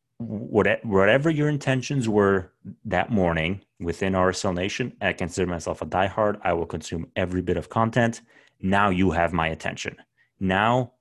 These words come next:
you, I'm doing my function. You're doing your function. You know, the, the rest of the supporters are doing, e-, everyone's kind of, the, the players are doing their thing.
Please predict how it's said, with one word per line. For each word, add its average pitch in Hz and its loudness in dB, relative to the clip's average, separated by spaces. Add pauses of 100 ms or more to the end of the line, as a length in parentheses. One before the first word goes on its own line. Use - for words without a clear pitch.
(260)
you, 113 0
I'm 107 0
doing 135 2
my 131 2
function. 101 -2 (560)
You're 92 -2
doing 101 4
your 92 6
function. 85 -2 (460)
You 92 -6
know, 80 -4
the, 82 -4
the 85 0
rest 92 0
of 95 2
the 90 2
supporters 87 0
are 90 -4
doing, 87 -2
e-, 95 -4
everyone's 120 0
kind 120 0
of, 95 -4
the, 85 -2
the 82 -8
players 101 0
are 95 2
doing 92 2
their 82 2
thing. 80 -4